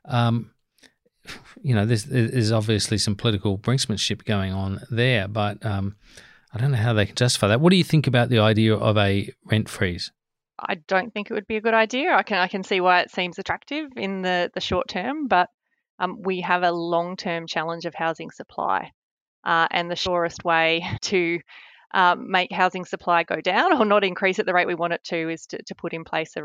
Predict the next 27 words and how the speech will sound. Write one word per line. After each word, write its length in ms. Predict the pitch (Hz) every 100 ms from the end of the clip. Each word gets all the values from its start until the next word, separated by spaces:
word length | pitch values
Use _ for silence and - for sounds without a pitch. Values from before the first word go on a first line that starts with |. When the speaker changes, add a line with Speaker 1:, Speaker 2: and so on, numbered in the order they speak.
| -
Speaker 2:
a 60 | 170
rent 220 | 165 - _
freeze. 420 | 175 165 - -
So 360 | - 170 170 165 _ _ _ _ _
much 400 | 190 190 - -
better 360 | 185 196 320 311 -
to 560 | 185 175 175 170 170 - _ _
help 320 | - 202 -
those 400 | - 180 175 180
who 500 | - 175 175 175 175 165 - _ -
most 420 | 180 190 196 -
need 180 | 185 175
it 160 | 170 - _ -
in 100 | 170
the 60 |
short 300 | 160 - 170
term, 360 | - 170 185 262 - _ _ _ _ -
and 140 | 190
long 340 | 185 190 185
term, 280 | 190 196 180
the 80 | 180
policy 380 | - 170 165 185
has 240 | 170 -
to 80 | 180
be 120 | 165
about 260 | 165 165 -
supply. 500 | - - 156 -